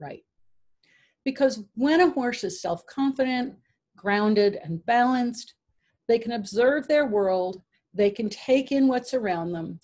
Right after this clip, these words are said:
they can process that information, and they can make good choices. And our job in educating our horse is to help him to become curious, interested, and educate him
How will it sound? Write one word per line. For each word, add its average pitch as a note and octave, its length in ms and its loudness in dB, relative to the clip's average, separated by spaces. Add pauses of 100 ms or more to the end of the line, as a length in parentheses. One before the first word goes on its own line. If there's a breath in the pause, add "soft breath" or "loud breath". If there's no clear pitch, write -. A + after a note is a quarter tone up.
(280 soft breath)
they G#3+ 80 4
can G#3 180 -4
process B3 640 -2
that A#3 200 2
information, F#3 840 -6 (320)
and B3+ 140 2
they C4 80 4
can C4 240 0
make A#3+ 320 0
good F#3 240 0
choices. - 680 -12 (720)
And A#3 180 -4 (140)
our D4+ 320 2
job E3 520 -6 (300)
in G#3 240 -4
educating A3 640 -2
our F3+ 140 -6
horse E3 520 -6 (420)
is G#3+ 180 -2
to A3 80 -14
help C4 360 -4
him A#3+ 240 -2
to G#3+ 100 -16
become E3+ 440 -6
curious, C#4+ 760 -6 (380)
interested, A3+ 640 -4 (320)
and A3 160 -2 (140)
educate G#3+ 500 -6
him D3 340 -14